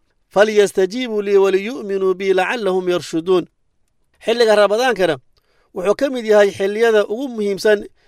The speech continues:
ee Allah subxaanahu wa tacaala uu ducada ka aqbalo addoommadiisa. قال رسول الله صلى الله عليه وسلم:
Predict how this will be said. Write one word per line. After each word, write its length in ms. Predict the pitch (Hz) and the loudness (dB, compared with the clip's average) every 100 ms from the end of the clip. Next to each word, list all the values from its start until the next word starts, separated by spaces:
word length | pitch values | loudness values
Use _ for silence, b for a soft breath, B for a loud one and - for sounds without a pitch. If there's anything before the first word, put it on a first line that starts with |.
| _ - | _ -4
ee 40 | |
Allah 240 | 165 220 226 | -2 0 0
subxaanahu 520 | - 175 226 254 226 | -2 -10 -6 -4 0
wa 60 | 202 | -2
tacaala 300 | 190 208 208 196 | 0 2 2 2
uu 120 | 190 | 0
ducada 320 | 185 208 208 | -2 0 0
ka 120 | - 254 | 2 0
aqbalo 300 | 190 180 156 - - _ - | 2 0 0 -6 -20 _ -4
addoommadiisa. 680 | 196 196 226 247 202 151 147 - _ _ _ _ _ | -2 2 2 2 -2 -4 -6 -8 _ _ _ _ _
قال 300 | 165 196 196 | 2 4 2
رسول 280 | 190 240 214 | 0 0 0
الله 200 | 214 196 | 2 2
صلى 240 | 185 180 | 0 -2
الله 180 | 185 208 | 2 2
عليه 160 | 196 | 2
وسلم: 500 | 202 185 262 240 175 | 0 2 0 2 0